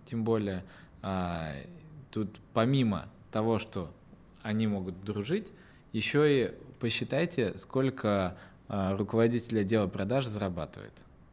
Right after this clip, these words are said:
Ну, сколько в Москве руководитель отдела продаж зарабатывает в среднем?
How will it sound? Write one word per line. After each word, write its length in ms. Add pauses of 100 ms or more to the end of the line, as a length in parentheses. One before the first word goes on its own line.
(460)
Ну, 80
сколько 360
в 180
Москве 720
руководитель 600
отдела 220
продаж 360
зарабатывает 480 (120)
в 40
среднем? 400